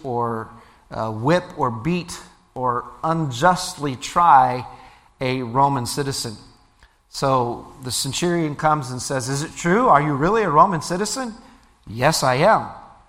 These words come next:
"Man, I paid a lot of money to become a Roman citizen." And Paul says, "But I was born free." So when Paul was back in Tarsus, uh, his birth city,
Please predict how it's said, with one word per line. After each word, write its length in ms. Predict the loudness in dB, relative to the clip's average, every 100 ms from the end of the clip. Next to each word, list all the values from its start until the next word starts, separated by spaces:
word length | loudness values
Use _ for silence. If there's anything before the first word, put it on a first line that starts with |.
| _ _ -12
"Man, 300 | -6 -2 0
I 120 | 0
paid 240 | 0 0
a 60 | 0
lot 380 | 2 6 8 6
of 100 | 4
money 260 | 2 0
to 80 | -2
become 320 | -4 -2 0
a 60 | 2
Roman 320 | 2 2 0
citizen." 420 | -6 -8 -8 -10
And 140 | -10 0
Paul 240 | 2 2
says, 320 | -2 -8 -10 -18 _ _
"But 100 | -6
I 140 | -2 -2
was 160 | -4
born 440 | -6 -6 -4 -4 -6
free." 360 | -12 -16 -16 -20 _ _ _ _ _ _ _ _ _ _ _ -2
So 480 | 2 2 2 -6 -18 -20 -14
when 260 | -8 -8
Paul 420 | -2 4 6 6 4
was 240 | 0 -2
back 380 | 2 4 4 2
in 400 | -4 -4 -6 -12 -20 -20 -4
Tarsus, 840 | 4 4 4 -2 -6 -8 -10 -12 -20 _ _ _ _ _ _ -4
uh, 460 | 0 0 -2 -8 -10
his 240 | -8 -6
birth 340 | 0 2 2 0
city, 480 | -6 -6 -8 -12